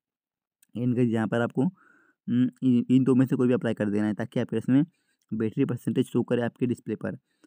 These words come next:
अब guys, यहाँ पर आपको real time network speed भी शो करती है यहाँ पर आप इस स्टेटस बार में। तो guys, आपको स्टेटस बार icons में real time network speed apply कर सकते हैं, यानी कि जब भी आप data on करेंगे तो आपको real time network speed show करेगी।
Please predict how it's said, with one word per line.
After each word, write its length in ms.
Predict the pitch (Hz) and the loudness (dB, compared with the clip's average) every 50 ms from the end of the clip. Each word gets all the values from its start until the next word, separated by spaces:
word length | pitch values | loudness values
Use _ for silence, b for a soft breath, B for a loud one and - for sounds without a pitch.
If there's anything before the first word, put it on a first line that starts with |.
| b b _ _ - | b b _ _ -10
अब 140 | - 113 113 | -8 -6 0
guys, 180 | 127 131 123 | 2 2 2
यहाँ 200 | 110 117 110 110 | 2 2 0 -2
पर 120 | 107 - 123 | -2 -2 -4
आपको 320 | 120 - - - 127 123 | -6 -6 -4 -2 -2 0
real 340 | 117 113 113 110 117 117 113 | 0 0 0 2 0 0 -2
time 200 | - 127 123 127 | -2 -2 0 0
network 480 | 127 120 113 104 113 139 113 120 113 | 0 0 0 -4 -6 -6 -6 -6 -6
speed 200 | - - 117 117 | -8 -6 -6 -4
भी 120 | 120 131 139 | 0 0 -2
शो 240 | 135 - - 113 101 | -2 -2 -4 -4 -2
करती 360 | - 107 101 98 - 110 107 | -2 -4 -6 -4 -4 -4 -2
है 60 | 104 | -2
यहाँ 200 | 107 107 107 107 | -2 -4 -6 -8
पर 160 | - 123 117 | -6 -6 -6
आप 120 | 117 110 113 | -6 -4 -6
इस 140 | 113 - | -6 -6
स्टेटस 200 | - - 117 110 | -6 -6 -4 -2
बार 160 | 104 104 104 104 | -2 -2 0 0
में। 180 | 107 127 180 190 - _ _ _ _ _ _ _ _ _ _ - | 0 0 0 -2 -4 _ _ _ _ _ _ _ _ _ _ -10
तो 80 | - | -4
guys, 140 | 110 135 131 - 123 | -2 -2 -2 -2 -4
आपको 340 | 113 - _ - 131 123 | -8 -8 _ -6 -6 -6
स्टेटस 320 | 120 - - 131 120 120 120 | -6 -6 -6 -6 -4 -2 -2
बार 160 | 120 120 120 - | -2 -2 -2 -2
icons 380 | 120 113 - - 123 120 107 - - | -4 -6 -6 -4 -6 -6 -4 -2 0
में 180 | 131 139 143 | 0 0 2
real 260 | 123 113 107 110 107 | 2 0 0 0 0
time 140 | - 117 113 | 0 0 0
network 400 | 113 107 - 110 - - 117 107 | 0 0 -2 -6 -8 -6 -8 -8
speed 200 | _ - 120 117 | _ -6 -6 -6
apply 220 | 117 - 113 113 113 | -6 -4 -4 -4 -2
कर 120 | 117 117 | -2 -4
सकते 240 | 107 120 _ - 127 | -4 -6 _ -2 -2
हैं, 120 | 127 135 135 _ _ _ _ _ _ _ - | -2 -2 -4 _ _ _ _ _ _ _ -8
यानी 160 | 120 117 117 107 | -4 -4 -4 -2
कि 100 | - 127 | -2 -2
जब 280 | 120 - 113 110 110 | -2 0 0 0 0
भी 100 | 110 120 | 2 2
आप 80 | 127 120 | 2 2
data 220 | 117 110 107 120 | 0 0 -2 -2
on 160 | 117 120 120 107 | -2 -2 -2 -2
करेंगे 220 | 117 113 117 120 117 | -2 -2 -2 -2 -2
तो 100 | - 113 | -2 -4
आपको 240 | 107 - - 127 | -6 -4 -4 -4
real 320 | 123 113 107 107 110 110 104 | -2 -2 -2 0 0 -2 -2
time 180 | - 117 113 | -2 -2 -2
network 360 | 113 110 104 - 107 104 - - | 0 -2 -2 -6 -8 -12 -10 -10
speed 260 | 101 - - 127 123 | -10 -4 -4 -4 -4
show 180 | - - 113 | -2 -4 -6
करेगी। 480 | 98 - 107 104 104 101 104 104 101 98 | -4 -2 0 0 0 0 2 0 0 -2